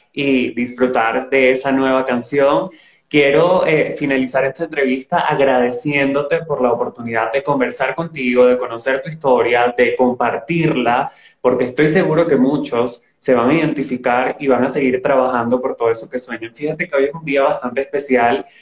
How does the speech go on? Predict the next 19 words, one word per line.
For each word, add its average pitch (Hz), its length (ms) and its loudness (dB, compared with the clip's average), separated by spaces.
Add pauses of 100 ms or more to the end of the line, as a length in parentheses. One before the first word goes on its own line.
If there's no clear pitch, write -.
(160)
y 139 460 2
quizás 131 360 0
aún 156 280 4
estás 143 540 0
en 135 140 0
ese 127 220 -2
camino 127 300 0
espiritual, 143 600 -2 (140)
pero 127 320 6
hoy 131 180 6
algunos 127 400 -10
creen 131 280 -4
que 135 80 -8
se 131 100 -10
abre 117 220 -2
un 127 100 -4
portal 131 540 0 (240)
de 151 160 2
posibilidades 156 720 0